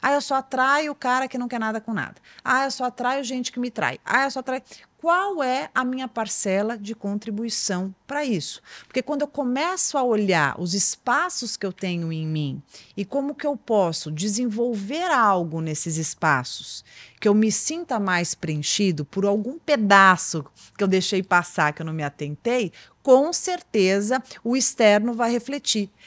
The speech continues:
Eu costumo, eu costumo dizer quando a pessoa tá com muita dificuldade de terminar um relacionamento ruim, "Ai, eu não consigo terminar, não consigo terminar, não consigo terminar."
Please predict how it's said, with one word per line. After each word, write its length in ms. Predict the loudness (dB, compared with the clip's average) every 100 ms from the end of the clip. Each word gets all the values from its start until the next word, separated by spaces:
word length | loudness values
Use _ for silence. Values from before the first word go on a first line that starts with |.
| -8
Eu 120 | -6 -6
costumo, 360 | -6 -8 -4
eu 100 | -4
costumo 320 | -4 -6 -4 -2
dizer 200 | -2 -2
quando 120 | -2
a 40 |
pessoa 280 | -4 -4 -6
tá 80 | -6
com 60 | -6
muita 160 | -6
dificuldade 400 | -8 -4 0 0
de 60 | 0
terminar 260 | -2 0
um 40 | 0
relacionamento 580 | 0 -2 -2 -2 -4 0
ruim, 280 | 2 2 -2 -6
"Ai, 120 | -2
eu 40 | -2
não 80 |
consigo 260 | -2 -4 -6
terminar, 360 | -6 -4 -2 -4
não 60 |
consigo 240 | -6 -8 -6
terminar, 280 | -4 -4 -4
não 60 |
consigo 220 | -4 -4
terminar." 340 | -2 0 -2